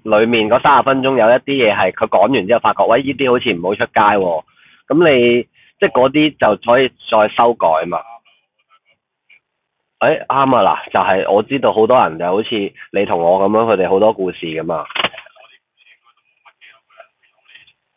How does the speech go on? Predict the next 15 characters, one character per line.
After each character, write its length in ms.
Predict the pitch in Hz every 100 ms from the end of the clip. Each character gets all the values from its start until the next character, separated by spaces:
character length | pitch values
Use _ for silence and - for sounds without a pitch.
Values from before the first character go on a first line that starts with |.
| _ _ _ _ _ -
我 140 | 110 135
都 100 | 185
係 200 | 175 95
啊， 200 | 87 82 _ _
噉 160 | - 180
但 160 | 170 117
係 40 |
你 60 | 117
就 100 | 110
係 80 | 101
總 200 | 110 147
有 100 | 127
嗰 180 | 110
啲 120 | 104 127
人， 220 | 80